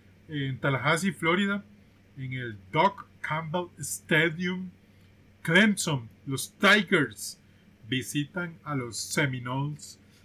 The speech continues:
Señores, si pueden ver este encuentro a las cinco y treinta y verlo antes de que empiece todo el espectáculo previo a, véanlo, es impresionante lo que hacen todos los Seminoles, este, con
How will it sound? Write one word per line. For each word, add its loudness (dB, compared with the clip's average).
Señores, 4
si 2
pueden 0
ver 6
este 0
encuentro -6
a -18
las -14
cinco -6
y -6
treinta -6
y -6
verlo 2
antes -2
de -8
que -14
empiece -4
todo -6
el 0
espectáculo -6
previo 2
a, 2
véanlo, 2
es -12
impresionante -2
lo -12
que -6
hacen -6
todos -4
los -6
Seminoles, -4
este, -12
con -12